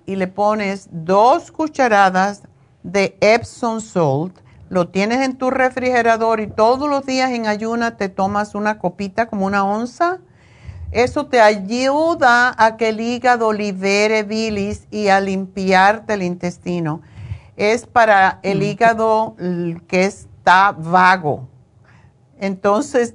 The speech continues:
Speaker 1: te va a ayudar muchísimo. Así que trata eso. Pero querida, sí tienes que tomar ensalada con tu comida, porque si no comes fibra no vas a poder evacuar.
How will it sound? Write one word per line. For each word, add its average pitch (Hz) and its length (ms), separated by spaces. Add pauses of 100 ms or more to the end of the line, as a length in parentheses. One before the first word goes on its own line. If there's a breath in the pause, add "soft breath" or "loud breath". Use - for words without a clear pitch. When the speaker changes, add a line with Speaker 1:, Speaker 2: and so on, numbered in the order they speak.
Speaker 1:
te 214 100
va 190 120
a 190 40
ayudar 196 440
muchísimo. 185 680
Así 185 180
que 214 120
trata 208 500
eso. 214 340 (380 soft breath)
Pero 196 240
querida, 214 460
sí 214 260
tienes 196 400
que 208 120
tomar 180 360
ensalada 175 720
con 170 180
tu 165 120
comida, 170 480
porque 220 260
si 254 100
no 254 200
comes 262 380
fibra 269 420
no 262 200
vas 262 120
a 262 100
poder 247 260
evacuar. 262 480